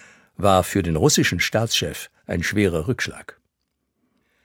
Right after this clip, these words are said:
Wenn eine Regierung ein Interesse daran hatte, eine solche Eskalation zu vermeiden, dann diejenige im Kreml. Aber der Schuldspruch war schon gefällt.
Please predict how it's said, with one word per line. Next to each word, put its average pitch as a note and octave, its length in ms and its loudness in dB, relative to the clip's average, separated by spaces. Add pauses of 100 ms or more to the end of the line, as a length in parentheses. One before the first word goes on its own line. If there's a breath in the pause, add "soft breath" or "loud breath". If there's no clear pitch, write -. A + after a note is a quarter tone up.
(360 loud breath)
Wenn E3+ 240 6
eine C#3+ 320 6
Regierung A#2 540 4
ein G2+ 180 2
Interesse A2+ 480 0
daran F#2 300 2
hatte, G2 240 0
eine F#2 200 0
solche G#2+ 380 2
Eskalation G#2 720 2
zu G2 160 0
vermeiden, F#2+ 600 0 (420 soft breath)
dann F#2+ 240 2
diejenige F2+ 540 0
im D#2 100 -2
Kreml. F#2 380 -2 (880)
Aber E2+ 540 2 (120)
der D2+ 160 -2
Schuldspruch - 640 0
war E2+ 160 0
schon E2+ 300 -2
gefällt. F2 540 -4